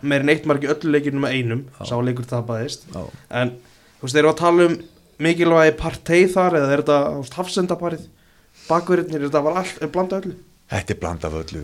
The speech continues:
Speaker 2: Við vorum einmitt að ræða á leiðinni hérna í dag, bara Saliba, hvað hann er,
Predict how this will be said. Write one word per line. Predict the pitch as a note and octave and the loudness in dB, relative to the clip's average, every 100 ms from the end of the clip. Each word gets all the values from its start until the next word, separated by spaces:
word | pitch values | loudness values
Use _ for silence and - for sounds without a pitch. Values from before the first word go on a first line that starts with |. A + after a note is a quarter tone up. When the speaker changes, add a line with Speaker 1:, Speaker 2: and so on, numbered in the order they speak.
| D2 | -10
Speaker 2:
Við | E2 | -8
vorum | E2 F2 | -6 -6
einmitt | E2+ E2+ | -6 -4
að | F#2 | -4
ræða | F2 | -2
á | F2 | -2
leiðinni | F2+ F2+ F2 | -2 -2 -4
hérna | F2+ F2 - - - - - - - - - - - | -6 -6 -8 -16 -20 -20 -20 -20 -20 -20 -20 -20 -12
í | A#2 | -8
dag, | G#2+ G2+ G2+ - C#2 G1+ B2 A#2 | -6 -6 -6 -12 -16 -18 -18 -14
bara | - F#2 | -10 -6
Saliba, | - F2+ F2 G#2+ A2+ A2 | -4 -4 -4 -6 -6 -8
hvað | G#2+ G2+ | -6 -6
hann | G2+ | -6
er, | G#2 | -8